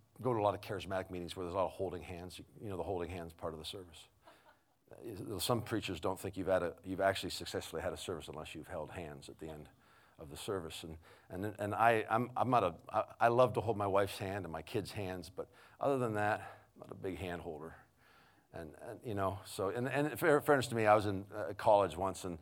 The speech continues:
and the hand-holding part of the service came, and there was an older fellow next to me, and he had a handkerchief that he'd been dabbing his nose with, and the hand-holding part, and he reached with the handkerchief in it and grabbed my hand. So it's,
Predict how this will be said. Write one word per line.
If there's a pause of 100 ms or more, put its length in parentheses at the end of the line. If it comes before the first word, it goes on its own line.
(220)
and
the
hand-holding
part
of
the
service
came,
and
there
was
an
older
fellow (200)
next
to
me,
and
he
had
a
handkerchief
that
he'd
been (200)
dabbing
his
nose
with, (260)
and
the
hand-holding
part,
and
he
reached (160)
with
the
handkerchief
in
it
and
grabbed
my
hand. (800)
So
it's,